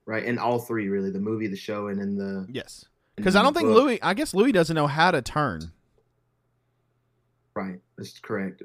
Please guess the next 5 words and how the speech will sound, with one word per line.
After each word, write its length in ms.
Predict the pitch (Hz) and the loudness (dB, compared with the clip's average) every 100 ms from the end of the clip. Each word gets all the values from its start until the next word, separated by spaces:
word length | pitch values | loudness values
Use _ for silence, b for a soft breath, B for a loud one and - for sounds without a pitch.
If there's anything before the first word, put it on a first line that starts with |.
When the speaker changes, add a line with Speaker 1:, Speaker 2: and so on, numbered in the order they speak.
| - | -8
Speaker 1:
And 200 | 104 120 | -4 0
also, 640 | 131 147 147 117 110 104 - _ _ _ _ _ _ _ _ _ - | 0 0 0 0 0 -2 -12 _ _ _ _ _ _ _ _ _ -4
Lou, 300 | 117 143 143 120 | 0 0 0 0
or 200 | 117 113 | 2 2
Lestat 520 | 113 107 139 143 | 0 -2 0 0